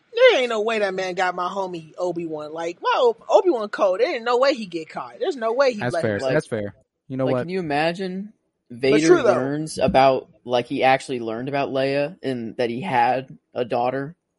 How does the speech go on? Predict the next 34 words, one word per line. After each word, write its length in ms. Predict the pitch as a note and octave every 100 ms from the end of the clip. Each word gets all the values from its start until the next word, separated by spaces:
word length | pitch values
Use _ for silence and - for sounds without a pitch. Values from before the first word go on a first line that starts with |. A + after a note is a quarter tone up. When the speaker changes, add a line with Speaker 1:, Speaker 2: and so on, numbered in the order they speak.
| _ _ _ _ _ _ _ _
Speaker 3:
and 80 | A#2+
he'd 140 | B2 B2+
be 80 | B2+
like, 180 | -
"Whoa, 640 | G#3 A#2 A#2+ A#2+ C3 B2+ B2+
oh 60 | B2+
my 180 | B2+
God, 260 | A#2+ B2 A#2
what? 440 | A2 G#2+ A2+ B2+
This 160 | C3+ B2+
is 80 | B2+
my 160 | A#2+
daughter, 420 | A2+ A#2+ C3 C3 B2
what?" 240 | B2+ - - - -
And 120 | D3+
then 120 | D3+
he 160 | D3+ E3
would 180 | D#3 A#2
get 260 | D3 D#3
that 180 | D#3+ C3
little 180 | D3 C3+
message 560 | A#2+ A#2+ B2 E3+ E3+ C#3+
and 100 | C3+
be 120 | C#3+
like, 200 | B2+ - _ _ -
"Boo, 520 | D#3 C#3+ D3 F3+ F3+
I 140 | F#3+ F3+
have 100 | F#3
a 80 | E3+
son 640 | - - D#3+ F3 F3+ F3+
too." 400 | E3+ E3 F#3 F#3+
He'd 180 | G3 D#3+
be 140 | F3+
like, 220 | E3+ E3